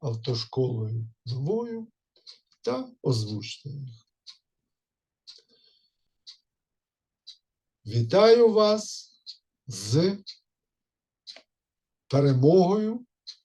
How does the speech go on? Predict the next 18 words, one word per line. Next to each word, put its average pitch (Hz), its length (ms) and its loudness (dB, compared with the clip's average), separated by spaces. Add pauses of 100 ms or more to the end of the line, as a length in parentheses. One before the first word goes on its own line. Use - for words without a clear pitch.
(460)
над 143 400 2
собою, 170 840 0 (680)
що - 240 -4
ви 151 180 2
пройшли 131 920 -2 (2750)
курс - 600 -4 (560)
разом 196 680 0
до 160 380 -2 (160)
посвідчення 147 1080 -8 (200)
водія. 127 560 -6 (460)
Ми 135 240 2
залишаємося 117 1160 -4
з 107 140 -16
вами 208 440 -4 (360)
і 131 120 -2
у 123 220 0
будь-який 113 640 -4
час 214 540 -6